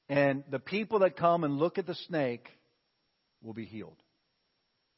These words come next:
Jesus said,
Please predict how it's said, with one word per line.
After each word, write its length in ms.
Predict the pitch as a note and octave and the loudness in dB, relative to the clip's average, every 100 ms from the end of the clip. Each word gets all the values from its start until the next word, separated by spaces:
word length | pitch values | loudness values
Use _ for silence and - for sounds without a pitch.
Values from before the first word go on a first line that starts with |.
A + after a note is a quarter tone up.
| _ _ _ _ _ _ _ _ _ _ _ _ _ _ _ _ _ _ _ _ _ | _ _ _ _ _ _ _ _ _ _ _ _ _ _ _ _ _ _ _ _ _
Jesus 500 | A2 A2+ E3 E3+ D#3+ - | -10 -2 -2 -2 -6 -8
said, 280 | C3 G#2+ F2+ | -8 -8 -10